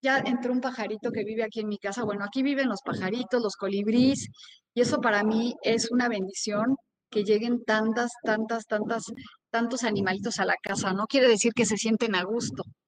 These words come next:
Y ahora sí, que pa-, los invito a todos los que quieran a venir a esta casa, y vamos a cerrar los ojos, y vamos a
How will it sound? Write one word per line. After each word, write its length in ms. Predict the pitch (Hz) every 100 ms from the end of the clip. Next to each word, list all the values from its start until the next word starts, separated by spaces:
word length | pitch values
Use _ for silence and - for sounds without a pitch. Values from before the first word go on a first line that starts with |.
| _ _ _ _ _
Y 120 | 208
ahora 200 | 220 254
sí, 320 | 254 254 277 - _ _ _ _ _
que 120 | 233
pa-, 200 | - 226
los 220 | 220 202 226
invito 300 | 214 226 254
a 40 |
todos 180 | 233 233
los 120 | 226
que 140 | - 180
quieran 460 | - 226 262 247
a 140 | 185 170 - _ _ _
venir 240 | 196 208 220
a 60 |
esta 240 | 214 214 185
casa, 460 | 196 190 - 254 349 - _ _ _ _ _ _
y 40 | 226
vamos 380 | 240 269 277
a 300 | 262 214 208 208
cerrar 320 | 226 214 220
los 260 | 269 294 -
ojos, 640 | 214 - 214 247 - - - - _ _ _ _
y 60 | 226
vamos 320 | 262 320 349
a 640 | 277 226 202 196 185 170